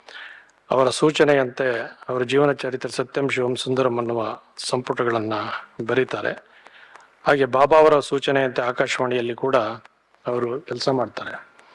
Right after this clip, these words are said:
ಆ, ಮೈಸೂರಿನಲ್ಲಿ ಗೋಪಾಲ ಸ್ವಾಮಿ ಅವರು ಬಾನುಲಿಯನ್ನು ಪ್ರಾರಂಭ ಮಾಡಿದ್ರೆ, ಅಲ್ಲಿ ಆಕಾಶವಾಣಿಯಲ್ಲಿ ಕೆಲಸ ಮಾಡಿ, ಆಕಾಶವಾಣಿಯನ್ನ ಹೆಸರನ್ನು ಕೊಟ್ಟಂತಹವರು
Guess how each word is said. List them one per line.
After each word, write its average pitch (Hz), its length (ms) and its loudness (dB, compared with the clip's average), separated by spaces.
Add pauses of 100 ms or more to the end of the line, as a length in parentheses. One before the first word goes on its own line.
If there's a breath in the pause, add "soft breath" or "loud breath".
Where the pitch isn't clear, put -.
(800 loud breath)
ಆ, 127 300 4 (100)
ಮೈಸೂರಿನಲ್ಲಿ 139 600 2
ಗೋಪಾಲ 135 340 -2
ಸ್ವಾಮಿ 131 320 2
ಅವರು 123 140 2
ಬಾನುಲಿಯನ್ನು 123 580 0
ಪ್ರಾರಂಭ 120 400 -2
ಮಾಡಿದ್ರೆ, 120 600 -2 (360)
ಅಲ್ಲಿ 123 160 0
ಆಕಾಶವಾಣಿಯಲ್ಲಿ 127 800 0
ಕೆಲಸ 123 260 -6
ಮಾಡಿ, 123 300 0
ಆಕಾಶವಾಣಿಯನ್ನ 131 720 0
ಹೆಸರನ್ನು 123 460 -4
ಕೊಟ್ಟಂತಹವರು 123 680 -4